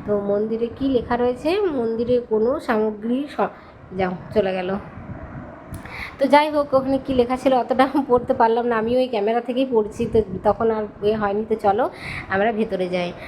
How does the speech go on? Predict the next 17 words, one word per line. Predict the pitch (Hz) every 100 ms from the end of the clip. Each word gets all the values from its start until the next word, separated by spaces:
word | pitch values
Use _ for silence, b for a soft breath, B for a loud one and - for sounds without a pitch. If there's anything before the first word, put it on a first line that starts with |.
| -
তো | 214 208 208 202 196
মন্দিরটির | 208 214 226 247 240 - - - 247 254
ভেতরেও | 208 233 233 247 277
অনেকটা, | 262 226 240 254 262 269 269 - - -
মানে, | 240 226
ফাঁকা | 233 233 226 247
জুড়ে | 247 254
মাঝখানে | 254 226 220 - 247
মন্দিরটা, | 240 226 220 226 220
দেখো | 208 - 269
কত | 208 240
সুন্দর | 240 226 220 233
দেখতে | 202 196 -
লাগছে | 226 202 202 233
বাবার | 208 202 202
মন্দির। | 196 196 220 302 311 B B B B - -
হর | 190